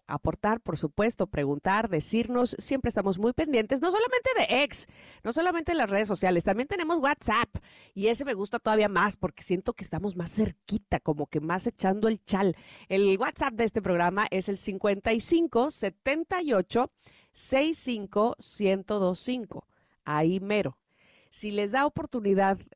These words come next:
el, este, el, la cantidad de WhatsApps que tienen ahorita con la entrada de regreso al colegio, híjole, es que se ponen intensos esos, ¿verdad? Los chats de, de mamás, "No, no,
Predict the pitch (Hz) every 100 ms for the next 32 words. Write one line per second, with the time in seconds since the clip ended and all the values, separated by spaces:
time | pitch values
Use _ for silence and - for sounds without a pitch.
0 | - 175 165 156 156 151 151 147 139 135
1 | _ _ - 147 147 - 180 202 160 151
2 | - - 180 196 202 196 214 233 262 233
3 | 180 156 151 196 - 202 175 - - 170
4 | 180 180 175 160 170 - 165 160 151 147
5 | 147 151 - 185 185 180 - 156 190 214
6 | 202 165 165 165 190 220 - 240 - -
7 | 175 160 175 - 208 185 160 180 185 165
8 | 165 170 160 165 165 147 147 131 135 139
9 | 202 - - - - 165 175 - 233 233
10 | - 262 233 156 165 156 147 147 147 190
11 | - 269 359 381 381 415